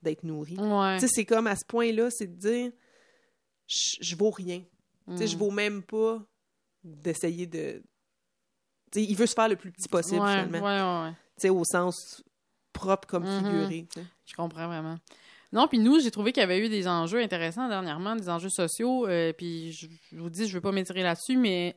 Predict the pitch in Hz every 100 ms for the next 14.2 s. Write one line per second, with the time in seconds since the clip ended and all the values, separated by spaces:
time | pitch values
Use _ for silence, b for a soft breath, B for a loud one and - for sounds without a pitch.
0 | - 180 165 190 208 220 185 160 170 180
1 | 226 233 b b b b b 170 170 180
2 | 262 180 165 - 190 202 202 170 160 165
3 | 180 226 226 190 185 208 185 175 160 -
4 | 285 - 554 539 220 202 202 226 220 214
5 | 202 247 302 254 - 196 294 254 254 240
6 | 226 214 - - 214 202 208 202 220 214
7 | 240 214 220 202 190 254 247 240 254 202
8 | 190 208 202 190 185 214 220 214 - 180
9 | - 175 - 185 - 180 180 175 185 220
10 | b b b b b - - 233 240 226
11 | 226 202 202 233 240 240 233 _ _ _
12 | _ _ _ _ _ _ _ 196 185 175
13 | 180 214 240 226 202 202 180 185 180 160
14 | 151 143